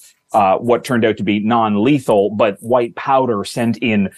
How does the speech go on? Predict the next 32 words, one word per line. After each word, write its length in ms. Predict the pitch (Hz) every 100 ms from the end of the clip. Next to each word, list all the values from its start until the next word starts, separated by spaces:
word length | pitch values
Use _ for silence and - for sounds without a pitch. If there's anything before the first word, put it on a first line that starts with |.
| -
an 140 | 110 113
envelope 560 | 135 147 123 110 90 -
to 200 | 139 120
the 120 | 101
district 340 | 120 117 117 104
attorney's 380 | - 117 101
office. 440 | - 120 110 101 104
These 360 | 107 143 151 139
are 240 | 139 123
problematic. 680 | - 131 110 107 156 127 110
And 100 | 110
Trump's 260 | 147 123
lawyers 500 | 104 131 160 113 107
have 160 | 123 107
now 160 | 120
pushed 320 | 110 131 113 -
back 260 | 143 135
saying, 200 | 139 110
"Look, 180 | 113 101
that's 240 | 110 -
not 260 | 139 120 120
what 140 | 117
he 100 | 104
needs 260 | 113 110 -
to 80 | 190
be 100 | 104
doing." 320 | 127 120 117
They're 100 | 101
trying 240 | - 113
to 60 | 98
distance 680 | 95 120 131 - 131 117 -
himself, 500 | 110 - 101 92